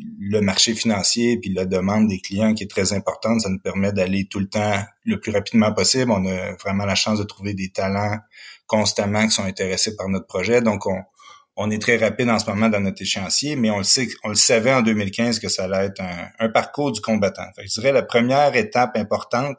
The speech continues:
quand on veut partir une mine, c'est de s'assurer qu'on a le bo-, le bon actif minier. C'est-à-dire, tôt dans le projet, dans les étapes d'exploration, si on avait décidé de travailler davantage sur un,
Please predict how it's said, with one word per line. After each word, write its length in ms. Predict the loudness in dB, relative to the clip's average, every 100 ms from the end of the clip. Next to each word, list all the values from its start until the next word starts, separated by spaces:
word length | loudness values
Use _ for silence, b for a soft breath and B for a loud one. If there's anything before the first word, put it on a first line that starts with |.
| -8
quand 120 | -6 -4
on 100 | -4
veut 200 | -4 -2
partir 400 | -2 -2 -2 -2
une 140 | -2
mine, 320 | -2 -2 -2 -8 B B B B B
c'est 180 | -6 0
de 60 |
s'assurer 640 | 2 4 2 2 0 0 0
qu'on 200 | 0 0
a 80 | 0
le 140 | 0
bo-, 300 | 0 0 0 -4
le 140 | -4
bon 300 | 2 4 4
actif 480 | 2 -2 -4 -4 -6
minier. 340 | -6 -6 -10 _
C'est-à-dire, 600 | -16 -14 -8 -4 -2 -4 B B B B B _
tôt 220 | 2 4
dans 160 | 6 4
le 80 | 2
projet, 420 | 0 0 2 2
dans 140 | 0
les 260 | -2 -4 -6
étapes 280 | -2 -2 0
d'exploration, 760 | -2 0 0 0 0 0 2
si 160 | 2 2
on 100 | 2
avait 200 | 2 2
décidé 520 | 2 2 0 0 -2
de 140 | 0 -4
travailler 560 | -2 0 0 0 0
davantage 800 | 4 4 4 2 2 0 2 0
sur 200 | -2 -4
un, 280 | -4 -6